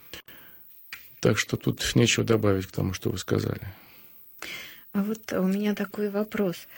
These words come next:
Speaker 2: У протестантов женщина мог-, может быть священником. А в православии это невозможно.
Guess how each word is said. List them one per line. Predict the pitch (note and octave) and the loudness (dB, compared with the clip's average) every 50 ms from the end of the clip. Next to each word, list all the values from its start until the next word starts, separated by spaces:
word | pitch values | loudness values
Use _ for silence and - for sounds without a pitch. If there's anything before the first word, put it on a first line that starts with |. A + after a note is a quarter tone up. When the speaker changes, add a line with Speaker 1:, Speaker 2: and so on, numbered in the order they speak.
| - - - - - - - | -18 -18 -18 -18 -12 -4 -2
Speaker 2:
У | F#3 F3+ F#3 | 0 0 0
протестантов | - F#3 F#3 F#3+ - G3 - - - A#3+ B3+ C#4 C#4+ C4+ - E3 D#3 - - - - - - - - | 0 -2 -2 0 -2 -2 -2 0 4 4 6 6 6 4 4 2 0 0 -2 -6 -10 -14 -20 -12 -4
женщина | - - G3+ A3 A#3+ B3+ - - C4 A#3+ A#3 | 0 2 4 4 4 4 4 2 4 4 4
мог-, | G#3 F#3 F3+ F#3 F#3+ G3+ - - | 6 4 4 4 0 -2 -6 -6
может | G3 G#3 A3 A3 A3+ A#3 A3 G3+ | -2 2 4 6 6 8 6 6
быть | F3+ F#3 G#3 G3+ - - - - | 6 4 2 2 2 -2 -14 -14
священником. | - - - G3+ G3+ - - - F#3+ F3 D#3+ D#3 D3+ - - - D#3 D#3 D3+ - - - - - - - - - - - - - - - - | -10 -4 -2 0 2 2 4 4 4 4 2 0 -2 -4 -4 -4 -4 -4 -6 -8 -12 -20 -20 -20 -20 -20 -20 -20 -20 -20 -20 -20 -20 -20 -20
А | F3+ E3 D#3+ | -18 -18 -18
в | - - - | -12 -2 2
православии | F#3+ F3 F#3+ F#3+ F#3 - A3+ A3+ B3 B3+ A#3 G#3+ | 2 4 4 4 2 4 4 4 6 6 6 6
это | F#3+ F#3+ G#3 | 6 4 4
невозможно. | G3+ G#3 G#3 G#3+ A3 A3+ G#3+ G3+ F#3+ F3+ E3 E3 D#3+ - D#3 D#3 D#3 | 4 4 6 4 4 4 6 6 4 4 4 2 -2 -4 -6 -8 -10